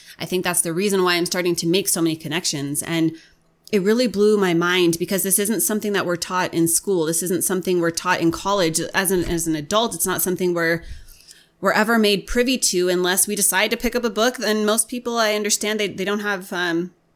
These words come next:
they have the excuses and the reasons why they don't decide to pick up a book. So ultimately, we don't get the opportunity to learn this type of material. And that's why I feel like it's so important for me able to, me to be able to bring it to you today. And in this habit loop, it's very, very simple.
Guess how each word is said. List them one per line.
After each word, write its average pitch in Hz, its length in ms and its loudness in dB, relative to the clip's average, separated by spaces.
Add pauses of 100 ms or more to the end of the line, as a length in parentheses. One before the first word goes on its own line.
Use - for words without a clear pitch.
(140)
they 214 140 -2
have 247 180 2
the 233 80 -2
excuses 214 480 0
and 180 120 2
the 175 60 2
reasons 190 300 0
why 180 200 -4
they 175 120 -4
don't 170 240 -4
decide 165 360 -4
to 170 80 -10
pick 165 180 -8
up 151 100 -10
a 147 40 -6
book. 139 300 -8
So 160 380 0 (460)
ultimately, 185 580 0
we 185 140 -4
don't 180 480 -2
get 185 200 -4
the 185 100 -4
opportunity 180 640 -2
to - 160 -2
learn 180 500 0
this 170 160 -2
type 180 220 -6
of - 100 -6
material. 180 540 2
And 175 80 0
that's 190 180 0
why 202 140 2
I 180 80 0
feel 180 180 -6
like 180 140 -4
it's 175 120 -4
so 170 120 0
important 185 440 -2
for 165 100 -8
me 165 100 0
able 165 140 -4
to, 151 120 -8 (120)
me 190 200 -2
to 196 100 -6
be 175 140 -2
able 170 160 -2
to 165 120 -8
bring 165 200 0
it 156 200 -2
to 165 100 -6
you 156 420 -2
today. - 460 -4 (520)
And 180 220 4
in 240 200 2
this 240 160 0
habit 254 280 4
loop, 202 260 0
it's 196 120 -4
very, 226 240 0
very 247 200 0
simple. 160 540 -2